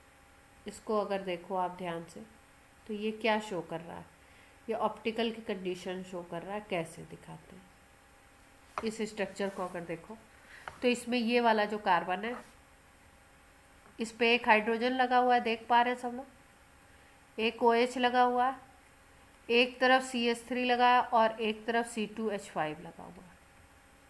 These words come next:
भाई ये सी टू एच फ़ाइव हो गया ना। तो इस carbon पे चारों valency अलग अलग है ना, एक दे-, तरफ सी एच थ्री, एक तरफ एक group hydrogen, एक तरफ ये बड़ा group, एक तरफ ये ओएच।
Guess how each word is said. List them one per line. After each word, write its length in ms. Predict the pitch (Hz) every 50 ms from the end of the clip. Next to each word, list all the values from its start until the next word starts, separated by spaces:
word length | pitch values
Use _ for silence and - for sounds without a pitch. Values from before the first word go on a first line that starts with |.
| - - - - - - - - - - - - - -
भाई 180 | 202 202 214
ये 120 | 214 220 214
सी 140 | 214 - 233
टू 140 | - 233 226
एच 140 | 226 226 226
फ़ाइव 240 | 220 214 214 226 233
हो 60 | 240
गया 140 | 240 330 339
ना। 140 | 262 208 - - - - - - - - - - - - - - - - - - - - - - - - - - - - - - - - - - - - - - -
तो 80 | 262 247 262
इस 180 | - 311 302 -
carbon 520 | - - 294 277 269 262 240 254 294 285 269
पे 140 | 302 302 302
चारों 420 | 302 - 277 233 233 247 269 285
valency 480 | 277 285 277 277 277 262 254 - 302 302
अलग 240 | 269 254 262 262 254
अलग 220 | 277 277 269 262 269
है 100 | 277 269
ना, 120 | 262 339 370 - - - - - - - - - -
एक 220 | 247 240 254 220 214
दे-, 180 | 254 247 247 247 - -
तरफ 260 | 262 240 247 254 254
सी 160 | - 247 240 240
एच 180 | 240 247 240
थ्री, 180 | - 254 262 262 262
एक 220 | 247 233 233 -
तरफ 220 | 247 240 240 233 233
एक 220 | 226 226 226 196 -
group 260 | 254 240 247 247 -
hydrogen, 600 | 214 202 202 202 202 214 214 214 233 240 240 226
एक 220 | 226 214 214 214
तरफ 240 | - 226 226 220 226
ये 80 | 226 220
बड़ा 260 | 196 208 202 202 208 214
group, 340 | 214 220 220 226 226 220 220
एक 160 | 208 196 208 -
तरफ 220 | 202 202 202 202
ये 120 | 214 214 202
ओएच। 320 | 196 185 180 180 190 208